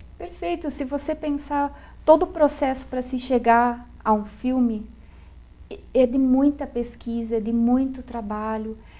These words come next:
é, é de muito ensaio, é, é de muito, é, muitos erros e acertos para chegar naquilo que eles, de fato, o diretor deseja conceber. Então, eles têm um processo de artístico muito grande.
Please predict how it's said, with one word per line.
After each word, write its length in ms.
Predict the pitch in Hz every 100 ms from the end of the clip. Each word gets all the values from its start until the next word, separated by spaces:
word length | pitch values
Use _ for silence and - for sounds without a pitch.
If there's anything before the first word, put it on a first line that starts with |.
| - -
é, 420 | 233 226 226 233
é 80 | 240
de 120 | 226
muito 340 | 247 269 269 269
ensaio, 880 | 247 - - 233 226 220 226 226 - - -
é, 160 | 240 226 -
é 100 | 240
de 100 | 240
muito, 480 | 254 269 294 285 -
é, 140 | 226 -
muitos 500 | 254 294 302 262 - -
erros 500 | 269 277 269 247 254
e 140 | 254
acertos 760 | 247 - - 240 233 233 247 -
para 180 | 240 240
chegar 480 | - 240 220 226
naquilo 460 | 240 240 - 247 247
que 160 | - 254
eles, 280 | 240 247 - - - -
de 160 | 214 285
fato, 460 | - 254 262 262
o 20 | 226
diretor 540 | 233 220 220 240 240 - - - 185 - - 214
deseja 560 | 254 247 240 226 226
conceber. 640 | 226 220 208 208 196 190 - - - - - -
Então, 160 | 240 294
eles 240 | 320 302
têm 280 | - 302 330
um 120 | 320
processo 920 | 285 247 220 - - 240 254 247 233 190
de 260 | 202 226 -
artístico 960 | 214 220 - - 254 254 - - 220 - - - -
muito 560 | 220 214 240 330 -
grande. 460 | 220 214 196 202